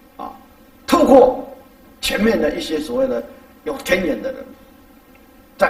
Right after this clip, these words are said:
旁边耳里我诈的在我旁边，到了不尔虞我诈的傻傻的在我旁边，到了忠诚度够的，也就是从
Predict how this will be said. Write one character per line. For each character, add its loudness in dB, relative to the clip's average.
旁 -8
边 -2
耳 6
里 8
我 4
诈 6
的 -4
在 0
我 -2
旁 -8
边， -6
到 4
了 0
不 6
尔 6
虞 2
我 2
诈 4
的 -4
傻 -2
傻 -2
的 -6
在 0
我 0
旁 -10
边， -6
到 6
了 6
忠 0
诚 0
度 -6
够 4
的， -10
也 2
就 8
是 4
从 -4